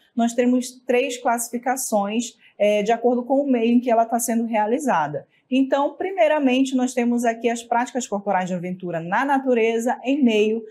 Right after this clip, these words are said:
terrestre. Então, vamos relembrar quais são essas atividades que são feitas aí no meio terrestre. Começando aqui com o arvorismo, né, o arvorismo acrobático, e também nós temos o arvorismo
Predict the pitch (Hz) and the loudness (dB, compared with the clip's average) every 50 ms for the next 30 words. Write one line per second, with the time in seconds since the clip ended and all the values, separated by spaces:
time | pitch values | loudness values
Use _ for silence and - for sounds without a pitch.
0 | - _ _ _ - 277 254 269 233 208 180 170 156 156 - - 214 240 233 285 | -20 _ _ _ 0 0 2 2 2 2 2 2 0 -2 -4 -4 -2 2 2 4
1 | 277 269 277 277 294 285 240 247 269 285 339 339 330 254 220 226 220 240 240 - | 4 4 4 2 0 -2 -2 0 0 0 2 2 2 2 4 2 2 0 0 0
2 | 320 415 403 - - - - 240 262 269 262 220 214 233 269 262 240 214 214 208 | 0 2 0 -2 -2 -2 -2 0 0 0 2 2 2 2 2 0 -2 -2 -2 -2
3 | 202 208 - 226 208 240 240 226 185 170 180 202 226 220 190 190 - - 208 185 | -4 -2 -4 -6 -4 -4 -2 -2 0 2 2 2 0 0 -2 -6 -8 -10 -8 -4
4 | - 202 202 - - 190 214 208 220 208 202 202 190 196 208 214 214 196 190 202 | -4 -4 -4 -2 -2 -2 -2 -2 -2 -2 0 0 -2 -2 -2 -4 -4 -4 -2 -2
5 | 214 214 220 - 254 269 220 208 170 156 143 147 - - 143 135 - _ _ _ | -2 -2 0 0 0 0 0 0 0 -2 -2 -6 -10 -16 -18 -18 -20 _ _ _
6 | _ _ _ _ - - 277 277 302 302 302 302 - - 262 269 311 330 311 262 | _ _ _ _ -2 0 0 2 2 2 0 0 0 0 2 2 2 2 2 2
7 | 226 226 - - 226 233 262 262 247 - - _ _ _ - 262 262 277 285 277 | 0 0 -2 -4 -2 -2 0 -2 -2 -4 -10 _ _ _ 0 2 2 4 4 4
8 | 247 247 262 247 220 262 269 220 226 240 269 269 247 196 190 196 190 190 202 208 | 4 4 4 4 4 4 4 4 2 2 4 2 2 0 -2 -4 -4 -4 0 0
9 | 208 190 208 190 190 202 202 196 196 190 196 190 190 180 - - 175 190 190 190 | 0 0 0 0 -2 -2 -2 -2 -2 -2 -4 -4 -4 -6 -4 -2 0 0 0 -2
10 | 190 214 226 220 196 185 180 185 190 202 233 269 269 - - 285 269 262 311 285 | -2 -2 0 2 2 2 2 2 2 2 2 0 -2 -6 -6 -6 -4 -2 -2 0
11 | 254 254 254 254 262 262 262 262 262 247 247 254 240 233 240 226 233 254 254 220 | 2 2 2 2 0 -2 -4 -4 -2 0 0 0 0 0 0 0 0 -2 -2 0
12 | 247 240 214 214 220 240 233 233 233 233 - - - - | 0 0 0 0 0 0 2 2 2 0 -2 -8 -20 -20